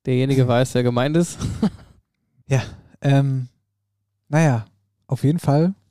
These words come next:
Speaker 2: Das wollte ich jetzt, ich wollte dich was fragen. Ich wollte dich was fragen, Marcel.
Speaker 1: Ja.
Speaker 2: Jetzt labern wir schon seit sieben Folgen drüber.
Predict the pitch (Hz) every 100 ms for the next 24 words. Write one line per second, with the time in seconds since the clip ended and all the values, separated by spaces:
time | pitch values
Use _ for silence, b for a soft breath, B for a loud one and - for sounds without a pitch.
0 | _ - 143 143 135 - 151 - 170 190
1 | - 143 - 147 143 104 123 139 147 113
2 | - 135 143 113 175 135 - B B B
3 | 139 - - 127 139 175 190 160 147 135
4 | 131 120 151 165 - 165 156 123 123 131
5 | 147